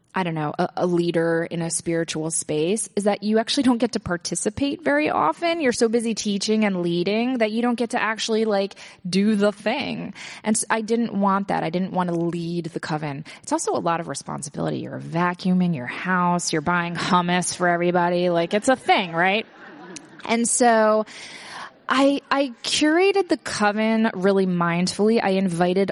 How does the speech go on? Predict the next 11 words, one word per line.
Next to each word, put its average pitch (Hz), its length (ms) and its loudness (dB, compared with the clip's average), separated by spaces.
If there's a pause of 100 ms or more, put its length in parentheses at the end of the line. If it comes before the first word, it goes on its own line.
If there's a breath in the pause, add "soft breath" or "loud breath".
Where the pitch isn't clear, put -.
a 185 60 2
lot 170 440 0
of 185 280 -4
people 180 600 0
who 170 600 2 (500 loud breath)
I 180 100 0
thought 170 380 0
either 170 340 2
were 160 500 0 (540 loud breath)
witches 240 840 0
already 196 800 2